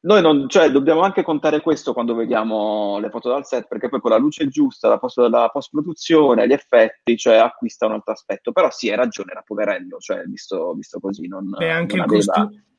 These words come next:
Speaker 2: anche il costume verde di Captain Marvel era orribile nelle foto rubate dal set.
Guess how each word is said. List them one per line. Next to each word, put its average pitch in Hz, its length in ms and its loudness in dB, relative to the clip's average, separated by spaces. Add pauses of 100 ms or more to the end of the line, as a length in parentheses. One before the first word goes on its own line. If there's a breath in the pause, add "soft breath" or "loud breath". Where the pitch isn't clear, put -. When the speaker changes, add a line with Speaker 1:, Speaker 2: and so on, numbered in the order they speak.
Speaker 2:
anche 180 220 -4
il 185 80 0
costume 196 320 -2
verde 190 260 0
di 180 120 -2
Captain 185 360 -2
Marvel 208 440 4
era 165 180 2
orribile 151 560 -6
nelle 147 220 -8
foto 147 600 -8
rubate 143 340 -8
dal 139 200 -6
set. 135 580 -10